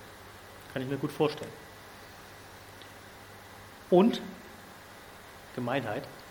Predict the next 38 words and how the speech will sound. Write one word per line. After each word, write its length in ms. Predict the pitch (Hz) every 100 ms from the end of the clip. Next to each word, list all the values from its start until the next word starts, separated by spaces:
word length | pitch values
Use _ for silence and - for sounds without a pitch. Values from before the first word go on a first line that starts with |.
| - -
Mitteilung 420 | 180 185 196 190 190
an 80 |
der 80 | 160
Datenschutzbehörde 1080 | 151 135 160 208 220 214 202 180 190 202 202 190 - -
oder 120 | 143 123
das 120 | -
Innenministerium 600 | 185 196 190 190 175 175 - -
oder 260 | 220 247
die 100 | 240
Betroffenen 580 | 220 214 - 214 127 113
nicht 260 | 131 143 -
rechtzeitig 440 | 156 - 165 175
gemacht. 300 | - 180 - - - - - - - - - - - - - - - 147
Natürlich 360 | 139 220 220
sagt 200 | - -
die 40 | 156
Datenschutzbehörde 720 | 139 151 - 156 - 147 147
oder 100 | 131
die 100 | 127
Auskunft, 480 | 151 147 175 165 -
äh, 260 | 147 139 143 - - -
die 80 | 147
Aufsicht 400 | 160 156 175 -
auch, 380 | 156 151 - -
ähm, 340 | 147 143 139 143
bevor 300 | 151 147 180
ihr 60 | 165
das 200 | 139 -
Leck 220 | 160 -
nicht 140 | 156
gestoppt 360 | - - 160 -
habt, 180 | 143 -
solltet 340 | - 143 143
ihr 100 | 151
lieber 160 | 131 127
nicht 260 | 156 -
Bescheid 320 | - - 113 113
sagen 300 | 117 139